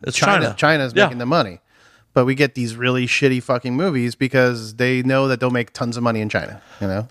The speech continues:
Speaker 1: Well, and this is why I watch a lot of independent films. 'Cause there's actual art in that shit.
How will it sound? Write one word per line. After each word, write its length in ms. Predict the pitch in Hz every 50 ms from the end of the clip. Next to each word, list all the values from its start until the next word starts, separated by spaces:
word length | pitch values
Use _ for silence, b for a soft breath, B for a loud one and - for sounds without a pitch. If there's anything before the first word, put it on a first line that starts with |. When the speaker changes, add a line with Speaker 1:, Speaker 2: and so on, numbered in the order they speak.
| _
Speaker 1:
Well, 180 | - 175 175 175
and 100 | 170 170
this 120 | 180 170 -
is 80 | 175
why 140 | 175 175 165
I 40 | 156
watch 220 | 143 143 139 - -
a 40 | 135
lot 220 | 120 117 120 120
of 100 | 120 117
independent 500 | 120 120 120 117 - 127 120 113 104 104 -
films. 420 | 104 - - - - - - - _ _ _ _ _ _ _ _ _ _ _ _ _ _ _ _ _ _ _ _ _ _ _ _
'Cause 220 | - 110 107 95
there's 180 | - 127 120 110
actual 380 | 131 113 117 - - 123 - - -
art 220 | 117 127 - -
in 140 | 95 113 107
that 160 | 95 95 104
shit. 220 | - - 104 87